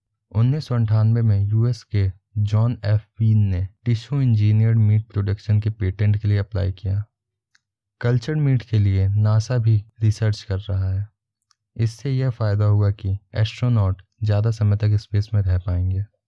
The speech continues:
पेटा, जो कि एक नॉन प्रॉफिट ऑर्गेनाइजेशन है जो एनिमल वेलफेयर के लिए काम करती है, उसने दो हज़ार आठ में एक मिलियन डॉलर का प्राइज़ रखा। उस कंपनी को देने की बात की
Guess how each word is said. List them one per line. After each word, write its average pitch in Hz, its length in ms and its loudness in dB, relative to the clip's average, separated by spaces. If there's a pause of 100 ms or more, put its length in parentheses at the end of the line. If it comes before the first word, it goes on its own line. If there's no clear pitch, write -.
(440)
पेटा, 113 340 0 (200)
जो 113 200 2
कि 123 300 -8
एक 117 240 0 (100)
नॉन 113 280 2
प्रॉफिट 110 380 -4
ऑर्गेनाइजेशन 101 760 0
है 95 220 0 (220)
जो 107 460 0
एनिमल 113 340 2
वेलफेयर 107 440 0
के 107 120 0
लिए 104 160 2
काम 101 260 0
करती 98 380 -4
है, 95 220 0 (320)
उसने 120 260 -2
दो 110 200 2
हज़ार 107 240 0 (100)
आठ 104 300 -4
में 98 180 0 (480)
एक 123 260 0
मिलियन 113 400 4
डॉलर 107 300 0
का 110 140 -6
प्राइज़ 101 520 -4
रखा। 98 400 -4 (480)
उस 123 200 -2
कंपनी 110 380 0
को 107 120 0
देने 101 300 2
की 104 120 -4
बात 98 280 -4
की 107 300 -4